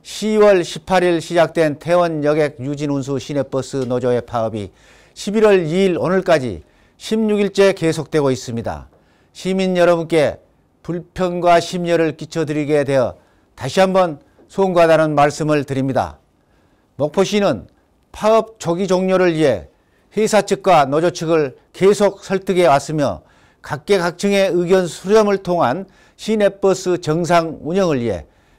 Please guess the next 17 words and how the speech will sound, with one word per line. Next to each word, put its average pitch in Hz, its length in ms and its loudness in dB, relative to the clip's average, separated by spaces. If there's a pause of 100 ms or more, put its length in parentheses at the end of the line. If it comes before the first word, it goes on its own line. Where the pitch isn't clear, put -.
(140)
시내버스 175 680 0
정상화 156 480 2
공동협의체를 190 1160 0 (400)
구성 190 560 2 (220)
가동하여 143 760 2 (240)
시월 202 480 4
이십칠 180 520 -4
일 208 240 0 (140)
회의를 175 480 0 (140)
개최한 151 400 -2
바 143 100 4
있습니다. 127 520 -4 (480)
협의체에서 214 1000 0 (600)
목포시, 185 800 0
목포시의회, 175 1000 2 (240)
고용노동부 190 680 2
목포시청, 170 680 0